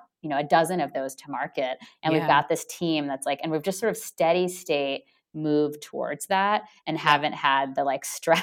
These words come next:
Speaker 1: stress of something so dramatic happening,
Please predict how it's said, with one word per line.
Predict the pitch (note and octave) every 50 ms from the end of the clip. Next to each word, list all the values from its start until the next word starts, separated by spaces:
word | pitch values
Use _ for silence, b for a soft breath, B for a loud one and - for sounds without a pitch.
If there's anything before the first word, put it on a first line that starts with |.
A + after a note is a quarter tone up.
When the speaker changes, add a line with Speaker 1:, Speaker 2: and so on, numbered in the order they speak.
| - -
Speaker 1:
stress | -
of | F3+ -
something | - - E3+ D#3 - - E3+ E3+
so | - - - F3 D3 D#3+
dramatic | D#3+ - E3 D3+ D3 C#3+ C#3+ C#3+ D3 D3+ D#3 -
happening, | F3 - D3+ - F3 E3+ F3+ G3 G3+ G#3+ A3